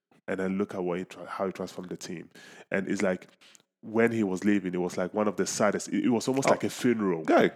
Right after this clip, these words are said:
Speaker 2: I cried though.
Speaker 1: Yeah. <laughs>
Speaker 2: Yeah, because, yeah,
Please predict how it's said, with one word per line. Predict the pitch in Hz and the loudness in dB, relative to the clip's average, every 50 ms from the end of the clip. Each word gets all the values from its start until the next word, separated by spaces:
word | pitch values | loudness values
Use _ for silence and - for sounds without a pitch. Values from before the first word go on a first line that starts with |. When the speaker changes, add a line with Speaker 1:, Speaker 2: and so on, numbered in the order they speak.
| - - - | -4 0 2
Speaker 2:
I | 139 170 | 4 4
cried | - - - 349 247 214 139 120 | 4 4 4 6 6 6 6 8
though. | 113 101 95 90 - - | 8 6 6 6 2 0
Speaker 1:
Yeah. | - 110 117 117 - | 2 4 6 6 6
<laughs> | - - 392 403 370 302 320 349 320 - 622 659 587 | 8 10 10 10 10 8 8 8 8 6 6 8 8
Speaker 2:
Yeah, | 427 427 466 | 10 10 10
because, | - 302 - - - - 330 - - - - 320 | 10 10 8 10 10 10 8 8 8 6 6 6
yeah, | 165 190 226 240 226 175 127 - | 8 8 10 10 10 10 8 6